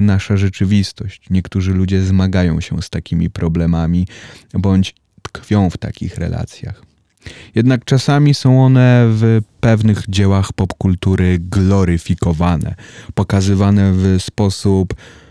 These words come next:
mm, bardzo mistyczny, ale też wymowny i chętny do naśladowania. Trochę jak na przykład postać Kurta Cobaina, który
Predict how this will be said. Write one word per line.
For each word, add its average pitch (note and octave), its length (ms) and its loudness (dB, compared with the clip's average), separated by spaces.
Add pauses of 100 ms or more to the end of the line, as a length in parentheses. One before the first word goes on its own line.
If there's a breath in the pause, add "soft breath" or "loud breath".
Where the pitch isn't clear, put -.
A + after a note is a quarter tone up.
(460 loud breath)
mm, D#2+ 760 -4 (1040 soft breath)
bardzo G#2+ 360 2
mistyczny, A2 720 0
ale G2+ 200 2
też G#2 340 -4
wymowny A2 880 2 (640 loud breath)
i G#2 160 2 (420)
chętny G#2 440 0
do F#2 300 0
naśladowania. E2+ 920 -2 (320 loud breath)
Trochę A#3 280 2
jak G3+ 280 2 (220)
na C#3+ 180 -2
przykład C#3+ 360 -2
postać A#2+ 460 -2
Kurta - 380 -2
Cobaina, G2 720 0 (460 loud breath)
który G2 540 0